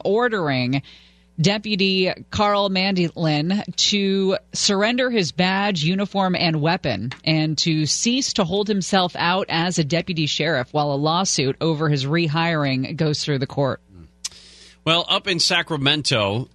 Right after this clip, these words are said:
Speaker 2: Governor Gavin Newsom has signed what is believed to be one of the toughest laws in the nation when it comes to police officers and when they can use deadly force. Helping us cover this story, Alex Stone, who's joining us to talk about all of this. Alex, what's,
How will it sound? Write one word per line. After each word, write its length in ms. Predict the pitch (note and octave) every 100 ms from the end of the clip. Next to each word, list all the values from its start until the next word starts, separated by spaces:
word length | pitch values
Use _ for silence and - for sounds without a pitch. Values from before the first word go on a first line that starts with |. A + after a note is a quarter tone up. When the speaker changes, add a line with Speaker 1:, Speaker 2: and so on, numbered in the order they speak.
| -
Speaker 2:
Governor 300 | B2 C3+ C3+
Gavin 400 | A#2 C3+ C#3+ A#2+
Newsom 440 | A#2 C3+ C3 B2 A2
has 200 | A#2 A2
signed 340 | C3+ B2 A#2+
what 140 | A#2
is 120 | A2+ G2
believed 340 | A2 A#2+ C3+
to 60 | A#2+
be 60 |
one 120 | A2+
of 60 | A2
the 80 | G#2
toughest 420 | - D3 D3 -
laws 320 | B2+ B2+ A#2
in 60 | G#2+
the 80 | G2+
nation 400 | A2 A#2+ B2 G2+
when 100 | G2+
it 80 |
comes 220 | A#2 G#2+ -
to 100 | F#2+
police 400 | G2+ G#2+ B2 C3+
officers 760 | A#2+ A#2+ - A2+ G#2 G#2+ - -
and 380 | G#2+ G2+ F#2 F2+
when 360 | A2+ C3 C#3+
they 180 | B2 B2
can 260 | - A#2+ A2
use 540 | A2 A2+ A2+ G#2 -
deadly 420 | G#2 G2+ G#2 G2
force. 560 | F#2 - G2 E2 - - _ _ _ _ _ _
Helping 220 | B2 -
us 100 | A2
cover 220 | - A#2+ G#2+
this 160 | G2+
story, 360 | - A2+ G#2+ G#2
Alex 340 | G#2+ A2 F#2+
Stone, 360 | - A2+ G#2+ G2
who's 160 | G2
joining 340 | F2 G2+ F#2 G2
us 120 | F#2+
to 80 | F#2
talk 240 | - G2+
about 220 | G#2 F#2+
all 280 | E2+ G2+ G#2
of 80 | G2
this. 340 | F2+ F2 - -
Alex, 340 | A2 C3 -
what's, 240 | B2 -